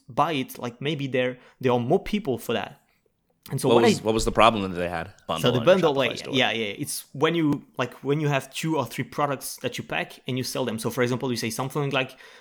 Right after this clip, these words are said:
Speaker 1: uh, "Buy two products and you get, like, the third one for free," or something like that.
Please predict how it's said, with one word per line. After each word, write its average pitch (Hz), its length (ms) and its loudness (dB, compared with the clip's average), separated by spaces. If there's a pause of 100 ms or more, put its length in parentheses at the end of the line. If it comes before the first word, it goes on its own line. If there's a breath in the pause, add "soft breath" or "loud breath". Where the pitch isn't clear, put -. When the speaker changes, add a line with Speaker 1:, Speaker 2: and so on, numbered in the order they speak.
(120)
Speaker 1:
uh, 117 160 -4
"Buy 131 200 2
two 175 180 0
products 147 500 -2 (100)
and 123 140 0
you 123 60 0
get, 127 420 0
like, 117 200 -6
the 120 60 -2 (120)
third 139 180 -2
one 127 260 0
for - 180 -6
free," 135 300 0
or 117 40 -4
something 110 300 -8
like 101 140 -12
that. 98 160 -12